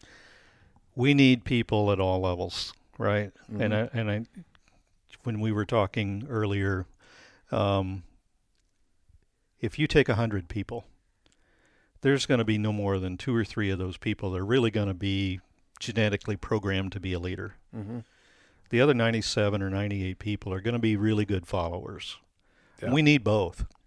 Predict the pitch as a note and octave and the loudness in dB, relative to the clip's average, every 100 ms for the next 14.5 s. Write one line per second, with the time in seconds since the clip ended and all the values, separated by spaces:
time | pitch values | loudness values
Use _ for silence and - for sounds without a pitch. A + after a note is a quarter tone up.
0 | _ _ _ _ - B2+ A2 B2+ - A#2+ | _ _ _ _ -2 2 6 4 4 2
1 | A2 G#2+ G2+ F#2+ - - _ _ - A2 | 2 2 0 -4 -10 -14 _ _ -10 -6
2 | G2 - G#2+ - G2+ G#2 G2+ G2 F#2 F#2+ | -4 -2 -2 -2 -2 0 0 0 0 0
3 | F#2+ F2+ - - - - - _ A#2 A2 | 0 -2 -12 -20 -20 -20 -20 _ -2 2
4 | G#2 G#2 A2+ G#2 F#2+ G#2 A2 G2+ G2 F#2+ | 2 4 2 2 -2 -2 0 0 0 -2
5 | A2+ G#2 - - - F#2 F2 - G#2 G2 | -2 -2 -4 -8 -6 -4 -4 -6 -8 -6
6 | G2 G#2+ G#2 G#2 G2 F2 G#2+ G#2 G2+ F#2+ | -2 0 2 0 -2 -2 0 2 0 -2
7 | F#2+ - A#2+ A2 G#2+ G2 G2 F#2+ F2+ G2 | -6 -2 0 4 2 2 0 -2 -2 0
8 | G#2+ G#2 G2+ F2+ G#2+ G2+ - A2 G#2 G2+ | 0 -2 -6 -8 -6 -6 -4 0 2 2
9 | - - G#2+ G2 F#2+ G2 F#2+ - G2 G2+ | 0 -2 0 0 0 0 0 -2 -4 -4
10 | F#2 - - - G2 G2+ G#2 G2 G2+ A2 | -4 -8 -10 -8 -4 -2 -2 -2 -2 0
11 | G2 F2 - - B2 G2 F#2+ - A#2 G#2 | 0 -4 -6 -8 -6 -4 -6 -10 -12 -10
12 | A2 - - - - _ G#2+ G2 G2 F#2+ | -10 -12 -20 -20 -20 _ 0 2 2 0
13 | F#2+ - _ _ _ _ _ A#3 A3 G#3+ | -6 -14 _ _ _ _ _ 6 6 6
14 | G2 B2 - - | 4 0 0 -8